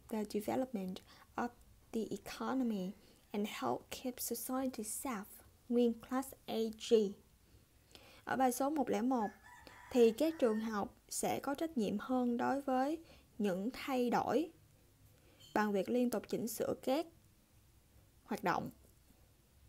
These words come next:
Và làm như vậy thì họ sẽ đóng góp to lớn vào việc phát triển của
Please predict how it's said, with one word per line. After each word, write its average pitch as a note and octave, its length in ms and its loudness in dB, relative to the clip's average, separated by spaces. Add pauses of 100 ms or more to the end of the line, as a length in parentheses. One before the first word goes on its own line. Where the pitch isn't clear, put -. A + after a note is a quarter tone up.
(1500)
Và G#3 300 2
làm G3+ 200 2
như A#3+ 180 4
vậy F3 320 0
thì F3+ 180 -2
họ F3 320 -6
sẽ D#3+ 320 -2
đóng A#3 280 -2
góp C4+ 260 0 (420)
to G#3+ 240 0
lớn A3 420 0 (240)
vào F3 180 -6
việc F3+ 160 -8
phát B3+ 220 -8
triển A#3 340 0 (460)
của F#3 320 0